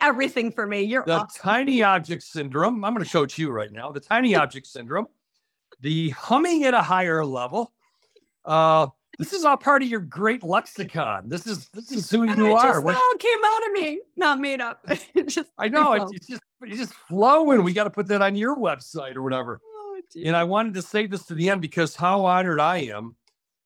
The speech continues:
Speaker 2: privileged, and I've s-, I didn't wanna say this at the beginning. I might have turned off some listeners, that I've got a, an original member of the Bills Mafia growing up in beautiful Buffalo.
Speaker 1: Yes.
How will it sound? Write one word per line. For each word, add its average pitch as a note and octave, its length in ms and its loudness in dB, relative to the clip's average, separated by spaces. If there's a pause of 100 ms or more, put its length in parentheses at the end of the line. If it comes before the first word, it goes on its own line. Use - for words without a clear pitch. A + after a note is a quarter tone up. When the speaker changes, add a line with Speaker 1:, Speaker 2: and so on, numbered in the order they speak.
(120)
Speaker 2:
privileged, B2+ 840 -4
and C#3 140 -4
I've C3+ 140 0
s-, - 140 -12
I D#3+ 100 -8
didn't E3+ 140 2
wanna F#3 180 4
say F3 200 0
this E3+ 140 0
at - 40 -16
the D3+ 60 -8
beginning. D3+ 320 2
I C#3 40 4
might C#3+ 120 2
have C3+ 100 -2
turned D3 240 -2
off C#3 180 2
some B2 160 -10
listeners, A#2+ 480 -10 (500)
that D3 140 4
I've C#3+ 140 2
got E3+ 180 2
a, C#3+ 320 -6 (280)
an D3+ 100 -6
original E3 560 2
member E3 420 2
of C3+ 100 -2
the C#3 80 -4
Bills D3 320 0
Mafia D3 560 -2
growing C#3 300 -2
up C#3 160 -4
in A#2+ 80 -16
beautiful C3 320 -16
Buffalo. F#2 640 -4
Speaker 1:
Yes. - 80 -20